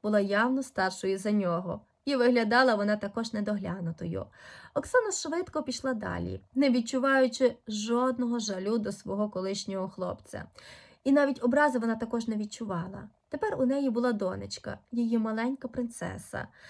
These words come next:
Оксана планувала наняти для донечки няню і таки повернутися до роботи в компанії.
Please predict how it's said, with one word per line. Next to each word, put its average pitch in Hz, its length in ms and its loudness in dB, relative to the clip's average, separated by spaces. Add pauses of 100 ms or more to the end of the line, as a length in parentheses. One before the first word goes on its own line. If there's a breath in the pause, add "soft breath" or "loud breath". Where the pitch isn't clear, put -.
(180 loud breath)
Оксана 494 380 6
планувала 220 500 4
наняти 202 460 0
для 190 160 -2
донечки 185 480 -2
няню 294 500 -2 (160)
і 247 80 -2
таки 208 260 -2
повернутися 190 840 -2
до 185 140 -4
роботи 180 360 -2
в 196 60 -14
компанії. 180 800 -6